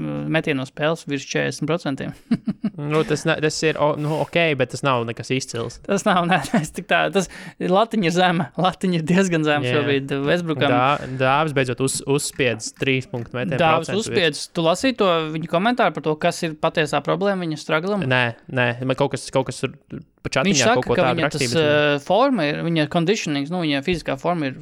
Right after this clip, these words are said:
Speaker 1: ir ok, viņš vienkārši nevar, ā, at-, atrast to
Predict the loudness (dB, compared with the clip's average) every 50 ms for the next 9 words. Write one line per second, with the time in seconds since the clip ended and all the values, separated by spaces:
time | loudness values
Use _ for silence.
0 | -16 -10 -6 -4 -4 -4 -2 0 2 2 2 2 0 0 0 0 2 0 0 0
1 | -2 -2 0 2 2 2 2 2 2 0 0 -2 -2 -6 -12 -20 -20 -20 -20 _
2 | _ _ _ -4 -2 0 0 -2 -2 -2 0 0 0 0 -2 -4 -4 -2 -2 0
3 | 0